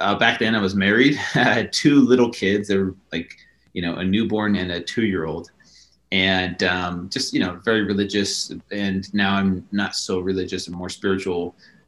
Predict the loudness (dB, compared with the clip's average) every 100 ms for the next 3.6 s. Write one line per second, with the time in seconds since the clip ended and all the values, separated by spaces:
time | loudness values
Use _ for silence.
0 | _ 0 2 4 2 4 2 4 4 2
1 | -2 0 2 2 0 0 0 2 2 2
2 | 2 0 -4 -2 0 0 2 0 4 4
3 | 4 2 0 0 -4